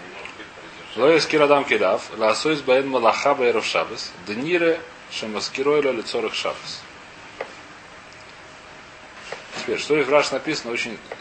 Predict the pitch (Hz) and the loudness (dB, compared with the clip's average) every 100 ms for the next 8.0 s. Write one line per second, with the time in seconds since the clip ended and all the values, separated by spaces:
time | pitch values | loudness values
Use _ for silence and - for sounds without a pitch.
0 | - 123 - 120 - 110 87 76 82 - | -12 -6 -4 -4 -6 -8 -10 -10 -8 -6
1 | 131 139 - 98 104 101 - 131 - - | -2 -2 -2 -2 -2 -2 -2 -6 -4 -2
2 | 131 113 110 107 107 123 113 - 120 117 | -2 -4 -4 -4 -2 -6 -6 -4 -2 -2
3 | 127 139 - 151 165 156 - - 120 127 | -4 -6 -4 -2 0 -2 -8 -12 -8 -4
4 | 139 127 110 127 120 - 101 104 - - | -4 -6 -4 -2 -2 -4 -4 -4 -4 -6
5 | 110 113 107 135 113 113 104 101 - - | -4 -2 0 0 0 -2 -6 -6 -6 -6
6 | 104 104 107 104 - 135 120 - 95 107 | -6 -6 -6 -6 -4 -2 -2 -2 -4 -4
7 | 113 - 127 117 104 110 104 92 85 | -4 -6 -6 -4 -2 -2 -4 -6 -6